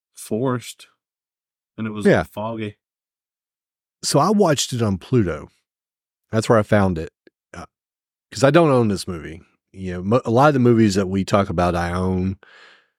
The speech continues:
Speaker 2: Uh, you know, I'm a big fan of five dollar deals on iTunes. Something goes on sale for five dollars, I'm fucking there. Like, "Ooh, I don't have that movie. Let me buy it."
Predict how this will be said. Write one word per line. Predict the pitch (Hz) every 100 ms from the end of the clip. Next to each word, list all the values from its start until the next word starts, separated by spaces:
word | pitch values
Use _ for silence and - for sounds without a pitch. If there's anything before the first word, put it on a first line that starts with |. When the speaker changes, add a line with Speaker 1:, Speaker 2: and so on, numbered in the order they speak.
| _ _ _ _ _ _ _ _ _ _ _ _ _ _ -
Speaker 2:
Uh, | 98 92 85 -
you | 104
know, | 95 85 87 - _ - -
I'm | 127
a | 135
big | 90 113 101
fan | - 110 110
of | 101 85 - _ _ -
five | 110 107
dollar | 107 104
deals | 98 104 95
on | 92
iTunes. | 95 104 113 110 110 - _
Something | - 117
goes | 107 101
on | 101
sale | 117 110
for | 101
five | 113 107
dollars, | 107 110 104 95 - -
I'm |
fucking | 107 113 90 82
there. | 92 92 82 - -
Like, | -
"Ooh, | 196 214 117 82 -
I | -
don't | 139 117
have | 135
that | 120
movie. | 95 90
Let | 92 101
me |
buy | 101 110 101
it." | 85